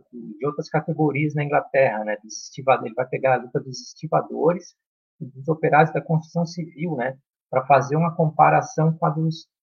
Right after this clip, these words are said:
entregadores, né, que ele vê algumas coisas em comum, porque essas duas, essas categorias, estivadores e operários da construção civil, eles não, também não tinham vínculo empregatício na Inglaterra, né,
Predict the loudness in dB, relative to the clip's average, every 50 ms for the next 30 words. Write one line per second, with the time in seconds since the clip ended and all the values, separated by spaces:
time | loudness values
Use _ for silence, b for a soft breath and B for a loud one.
0 | -4 -4 -2 0 0 2 4 4 4 4 4 4 4 2 0 -4 -8 -12 -10 -6
1 | -6 -6 -4 0 0 0 2 2 0 -2 -2 -2 -2 -2 0 0 0 0 2 2
2 | 4 4 4 4 2 -2 _ _ _ _ _ _ _ _ _ _ _ _ -12 -12
3 | -10 -6 -2 0 0 0 0 -4 -6 -6 -4 -4 -4 -4 -4 -8 _ -8 -6 -6
4 | -6 -6 -10 -12 -12 -20 _ _ _ _ _ _ _ _ _ _ _ -4 -4 -2
5 | -2 -4 -4 -4 -4 -2 -2 -2 -2 -4 -10 -6 0 2 2 2 2 -2 -4 -4
6 | -6 -6 0 2 2 2 2 0 -6 -4 -6 -8 -8 -6 -8 -8 -8 -10 -14 -8
7 | -6 -6 -6 -6 _ _ _ 0 2 2 4 4 2 2 2 0 0 0 2 2
8 | 2 2 0 -2 -4 -4 -4 -4 -2 -2 -2 -2 -4 -4 -2 -2 -4 -2 0 0
9 | 2 2 2 2 0 -2 -6 -6 -6 -4 -4 -4 -2 -2 -2 -4 -2 -2 0 0
10 | 2 2 0 0 -2 -4 -6